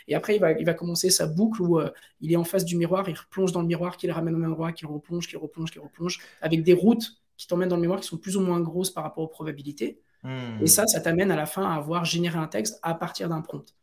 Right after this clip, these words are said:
Speaker 1: Et le prompt étant
Speaker 2: D'accord.
Speaker 1: ce que les tokens ou, ou, ou ça
Speaker 2: Et
Speaker 1: peut
Speaker 2: donc,
Speaker 1: être
Speaker 2: la,
Speaker 1: texte audio, peu importe.
Speaker 2: la, et tout à fait. Et la numérotation, donc hyper importante, apportée par le transformer. Et je crois que c'est, c'est justement, euh, une des clés du, du,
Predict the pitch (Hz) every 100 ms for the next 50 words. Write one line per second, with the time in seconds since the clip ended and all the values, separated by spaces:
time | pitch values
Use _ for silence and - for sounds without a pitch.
0 | _ _ _ - 143 - 180 190 - -
1 | 147 143 117 - - - 170 165 - 160
2 | 160 143 127 - _ - 160 233 180 175
3 | 160 - 135 139 147 139 156 139 147 160
4 | 151 156 151 160 - _ _ _ _ _
5 | _ _ 135 135 151 143 117 113 - 110
6 | 143 151 165 - 147 147 135 131 131 127
7 | 120 117 110 - 143 147 117 - - 156
8 | 156 127 120 123 107 135 - - 123 117
9 | 120 - 135 127 107 107 104 101 120 110
10 | - 110 123 139 156 - - - - 107
11 | - 139 - 123 113 110 - - - 113
12 | 107 107 120 117 139 131 113 107 107 104
13 | - - 120 113 110 117 117 135 143 131
14 | 113 110 110 110